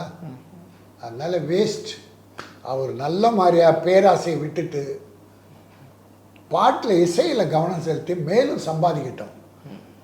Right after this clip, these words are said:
Speaker 2: எனக்கு சொந்தம் சொல்லாதீங்க.
Speaker 1: ம்.
Speaker 2: காற்றில் போகிற கா-, காரியங்கள் எல்லாம், க-, இசையெல்லாம்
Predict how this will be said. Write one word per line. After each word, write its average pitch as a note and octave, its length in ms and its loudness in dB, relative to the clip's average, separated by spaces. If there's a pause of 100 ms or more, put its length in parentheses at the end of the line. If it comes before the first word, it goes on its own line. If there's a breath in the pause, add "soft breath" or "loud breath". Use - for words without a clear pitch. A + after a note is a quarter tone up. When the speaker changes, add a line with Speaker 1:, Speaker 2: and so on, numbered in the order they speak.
(160)
Speaker 2:
எனக்கு F3 380 -4
சொந்தம் G3+ 480 2
சொல்லாதீங்க. E3+ 560 0 (360)
Speaker 1:
ம். G#2 200 -20 (380)
Speaker 2:
காற்றில் G#3 520 -2
போகிற F#3+ 480 2
கா-, E3 260 -2
காரியங்கள் F3 520 0
எல்லாம், D#3 440 -2
க-, D3+ 140 -8
இசையெல்லாம் D#3+ 640 -6